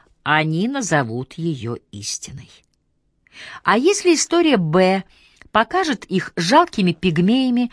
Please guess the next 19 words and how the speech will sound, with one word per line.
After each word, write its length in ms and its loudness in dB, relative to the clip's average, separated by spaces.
они 280 -8
сочтут 560 -4
её 320 2
ложью?» 500 -4
Всё 280 -4
очень 260 -6
просто. 480 -8
И 120 -2
те, 180 0
кто 180 -2
попробует 560 2
утверждать, 600 0
что 240 -2
история 520 0
Б 280 0
и 80 -4
есть 480 2
настоящая 800 -4
истина, 640 -8